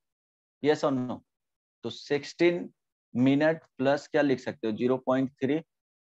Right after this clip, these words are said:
मिनट। कोई प्रॉब्लम नहीं ना, वो बाद में सब्स्टिट्यूट कर देंगे यहाँ पे। अब देखो इसको लिखने का, अब इस वाले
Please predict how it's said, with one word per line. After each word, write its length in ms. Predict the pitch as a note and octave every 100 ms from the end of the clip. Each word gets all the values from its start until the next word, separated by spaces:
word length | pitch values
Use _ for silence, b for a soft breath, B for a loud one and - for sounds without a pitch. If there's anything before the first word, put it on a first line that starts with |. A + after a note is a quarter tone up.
| _ _ -
मिनट। 320 | B2+ C3+ - _ _ _ _
कोई 80 | B2+
प्रॉब्लम 340 | B2 C3+ C3+ C#3+
नहीं 140 | D3+
ना, 100 | A#2+ E2+ _ _ _
वो 80 | G#2+
बाद 180 | A#2 A#2
में 140 | C3
सब्स्टिट्यूट 480 | B2 B2 A#2 B2 A#2
कर 100 | G#2
देंगे 240 | G#2 G2+ G2+
यहाँ 240 | F#2+ G2+ -
पे। 100 | D#3+ _ _ _ _
अब 120 | D#3
देखो 180 | G3 F3+
इसको 260 | A#2+ A#2+ E3
लिखने 320 | D#3+ D#3+ D#3+
का, 180 | E3 E3 - _ _ -
अब 220 | B2+ B2+ -
इस 260 | C3 D#3+ E3
वाले 180 | E3